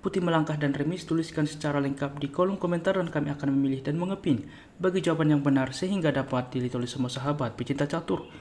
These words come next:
Baiklah, kawan-kawan, demikianlah game ketiga, bagaimana Wesley So meng-counter attack Magnus Carlsen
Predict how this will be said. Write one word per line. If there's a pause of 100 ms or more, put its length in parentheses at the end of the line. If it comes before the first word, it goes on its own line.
(360)
Baiklah,
kawan-kawan,
demikianlah (240)
game
ketiga, (300)
bagaimana
Wesley
So
meng-counter
attack
Magnus
Carlsen